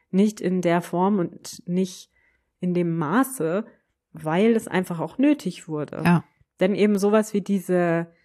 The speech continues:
Speaker 1: Psychiatrien, wie man damals sagte, Irrenhäuser, waren ja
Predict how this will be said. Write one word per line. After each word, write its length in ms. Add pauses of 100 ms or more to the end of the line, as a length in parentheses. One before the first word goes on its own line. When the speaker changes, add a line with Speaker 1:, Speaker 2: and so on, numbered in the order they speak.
(160)
Speaker 1:
Psychiatrien, 1120
wie 120
man 220
damals 320
sagte, 320
Irrenhäuser, 880 (840)
waren 640
ja 380